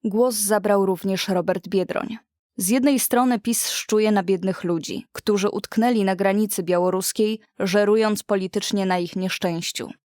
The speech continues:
Z drugiej sprzedaje na lewo i prawo wizy jak sałatę na straganie pod polskimi konsulatami. Europosłowie pisu uznali, że debata ma na celu wpłynięcie na wynik wyborów,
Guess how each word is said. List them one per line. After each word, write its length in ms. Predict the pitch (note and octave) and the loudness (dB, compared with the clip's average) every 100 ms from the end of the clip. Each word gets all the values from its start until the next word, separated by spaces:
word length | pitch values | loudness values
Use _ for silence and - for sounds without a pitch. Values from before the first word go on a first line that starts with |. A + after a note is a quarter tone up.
| - | -8
Z 140 | F3+ | -2
drugiej 380 | F#3 G3 G#3+ B3+ | 0 0 0 0
sprzedaje 560 | - - G#3+ G#3 A#3 G3+ | -2 -2 -2 0 2 2
na 140 | F#3 | 4
lewo 280 | G3 G3 F#3+ | 4 2 0
i 120 | F3+ | -2
prawo 400 | - G3+ F#3+ F#3+ | 0 2 4 0
wizy 380 | F#3 A3 F3+ F#3 | 0 -2 0 0
jak 200 | F#3 - | 0 0
sałatę 440 | G3+ F#3+ A#3 A#3+ | 0 2 2 0
na 120 | G3 | 0
straganie 560 | F#3+ - F3+ F3 E3+ D#3+ | -2 -2 0 0 0 -2
pod 180 | F#3 - | -6 -4
polskimi 560 | F3 E3 - - E3+ | -2 -2 -6 -8 -6
konsulatami. 920 | - F3 D#3+ F3+ F3 E3 D3 - - - _ - | -4 -4 -2 0 0 0 -2 -4 -12 -16 _ 0
Europosłowie 720 | G#3+ G#3 G#3 G#3+ - B3 A3+ | 2 4 2 0 2 2 2
pisu 340 | G#3 G#3+ - A3 | 0 -2 -2 -2
uznali, 440 | F#3+ F3+ G#3 G3 G3 | -2 2 2 2 0
że 160 | G3 | 0
debata 380 | F#3 F#3 F#3+ F#3+ | 0 2 0 2
ma 120 | F#3+ | 2
na 120 | F#3 | 2
celu 280 | F#3 G3 F#3 | 0 0 0
wpłynięcie 600 | - - F#3+ F#3+ F#3+ G3 | -2 -2 2 2 2 2
na 120 | F#3 | 2
wynik 300 | F3 F#3 F#3 | 2 0 0
wyborów, 580 | G3+ F3+ F#3 F3 E3+ - | 0 0 0 0 -4 -12